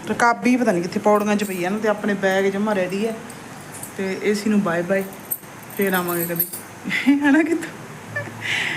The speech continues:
ਰਣਵੀਰ ਵੀ ਹੋ ਗਿਆ ਤਿਆਰ ਤੇ ਅਸੀਂ ਜਾਂਦੇ ਹਾਂ ਭੈਣ ਭਰਾ। ਮੌਸਮ ਦੇਖੋ ਜੀ ਕਿੱਡਾ ਸੋਹਣਾ ਹੋਇਆ ਪਿਆ, ਦੇਖੋ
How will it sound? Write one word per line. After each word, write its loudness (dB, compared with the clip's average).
ਰਣਵੀਰ 2
ਵੀ 4
ਹੋ 6
ਗਿਆ 4
ਤਿਆਰ 2
ਤੇ 0
ਅਸੀਂ -2
ਜਾਂਦੇ 0
ਹਾਂ -2
ਭੈਣ 0
ਭਰਾ। -6
ਮੌਸਮ -2
ਦੇਖੋ 0
ਜੀ 2
ਕਿੱਡਾ 2
ਸੋਹਣਾ 2
ਹੋਇਆ 4
ਪਿਆ, -6
ਦੇਖੋ -6